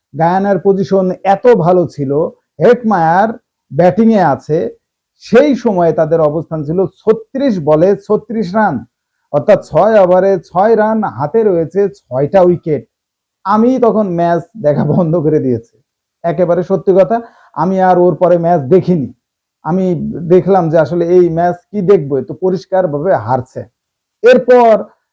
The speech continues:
যখন আমি স্কোর বোর্ডের দিকে হঠাৎ মনে হলো, দেখি আসলে কয় উইকেটে হারলো বা কি হলো, দেখি আট রানে জিতেছে। তাজ্জব মেরে গেছি ভাই, আট রানে জিতলো কিভাবে? তাড়াতাড়ি আবার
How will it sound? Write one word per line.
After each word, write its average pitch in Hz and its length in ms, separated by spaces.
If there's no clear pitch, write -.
যখন 208 240
আমি 233 360
স্কোর 302 460
বোর্ডের 185 360
দিকে 147 260
হঠাৎ 226 260
মনে 190 200
হলো, 185 180
দেখি 196 360
আসলে 156 500
কয় 165 260
উইকেটে 170 420
হারলো 165 360
বা 151 120
কি 247 240
হলো, 143 380
দেখি 233 440
আট 214 260
রানে 254 220
জিতেছে। 240 480
তাজ্জব 247 600
মেরে 262 300
গেছি 202 240
ভাই, 131 160
আট 208 240
রানে 226 240
জিতলো 233 420
কিভাবে? 208 460
তাড়াতাড়ি 214 540
আবার 190 320